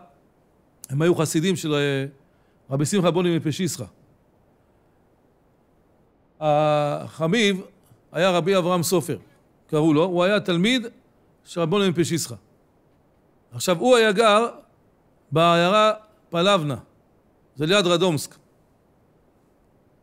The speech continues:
אז יום אחד הייתה הילולה של ה-, רב שמחה בונים מפשיסחא.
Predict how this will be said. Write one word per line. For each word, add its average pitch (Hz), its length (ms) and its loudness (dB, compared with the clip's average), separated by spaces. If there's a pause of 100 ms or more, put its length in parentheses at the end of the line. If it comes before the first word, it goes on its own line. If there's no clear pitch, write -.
(380)
אז 170 160 -4
יום 247 160 4
אחד 208 320 4 (960)
הייתה 139 240 0
הילולה 190 400 4
של 156 220 -2
ה-, 143 440 0 (540)
רב 143 100 -4
שמחה 185 240 0
בונים 170 220 0
מפשיסחא. 131 520 -4